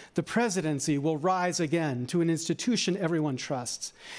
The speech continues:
The Supreme Court, despite arguments about whether it goes too far to one side or too far to the other,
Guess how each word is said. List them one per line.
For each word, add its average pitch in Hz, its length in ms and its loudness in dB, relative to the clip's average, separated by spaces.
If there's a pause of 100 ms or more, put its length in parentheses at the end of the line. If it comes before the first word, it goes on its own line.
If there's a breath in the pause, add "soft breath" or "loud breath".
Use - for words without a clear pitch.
(120)
The 196 100 2
Supreme 233 420 2
Court, 262 360 2
despite 262 540 0
arguments 196 580 0
about 165 280 2
whether 190 340 2
it 175 140 -4
goes 185 200 2
too - 160 0
far 202 280 2
to 175 100 0
one 175 180 2
side 165 280 0
or 156 80 0
too 185 180 0
far 165 380 0
to 156 120 -10
the 160 140 2
other, 160 240 2